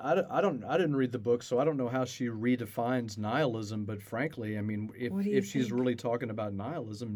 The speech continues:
Speaker 1: nothing is going to be meaningful here. I mean, the fact that I make my own meaning is exactly that. I mean, it's no more or less significant than that.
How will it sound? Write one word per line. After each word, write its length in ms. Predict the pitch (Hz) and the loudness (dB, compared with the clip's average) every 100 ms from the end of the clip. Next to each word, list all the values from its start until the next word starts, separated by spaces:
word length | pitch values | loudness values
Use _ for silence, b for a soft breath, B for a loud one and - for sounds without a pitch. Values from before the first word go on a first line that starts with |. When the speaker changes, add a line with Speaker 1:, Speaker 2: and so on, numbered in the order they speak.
| 98 | -4
Speaker 1:
nothing 360 | 98 151 - 92 | -2 -4 -6 -10
is 140 | 87 | -10
going 340 | - 85 87 87 | -14 -12 -14 -14
to 300 | 92 85 85 | -12 -12 -12
be 160 | 92 90 | -14 -12
meaningful 540 | 87 87 82 - - - | -12 -14 -16 -18 -20 -16
here. 280 | 80 - - b b b b b b | -16 -16 -18 b b b b b b
I 60 | 120 | 2
mean, 180 | 131 | 2
the 100 | 120 | 2
fact 340 | 110 151 147 147 | -2 2 2 2
that 100 | 123 | 0
I 100 | 113 | 0
make 320 | 110 120 127 | 0 -2 -2
my 240 | 113 107 104 | -4 -6 -6
own 560 | 107 107 107 101 98 101 _ b b b b b - | -6 -6 -4 -4 -6 -10 _ b b b b b -10
meaning 800 | 104 113 139 165 110 87 85 104 - b b b b b _ _ _ _ - | -6 0 2 2 0 -6 -10 -14 -18 b b b b b _ _ _ _ -6
is 500 | 113 117 117 110 120 | -2 0 -2 -6 -6
exactly 600 | 127 110 120 123 127 107 | -6 0 0 0 -2 -4
that. 480 | 101 120 147 - - 95 | -2 -2 -4 -8 -14 -8
I 40 | |
mean, 180 | 101 104 | -4 -4
it's 220 | 104 - | -4 -6
no 180 | 107 107 | -8 -6
more 480 | 101 101 107 104 104 | -4 -4 -4 -6 -6
or 200 | 98 98 | -4 -4
less 220 | 104 101 | -4 -6
significant 680 | - 101 98 101 101 98 95 | -8 -8 -8 -8 -8 -10 -10
than 180 | 90 82 | -10 -10
that. 340 | 104 - - | -10 -12 -16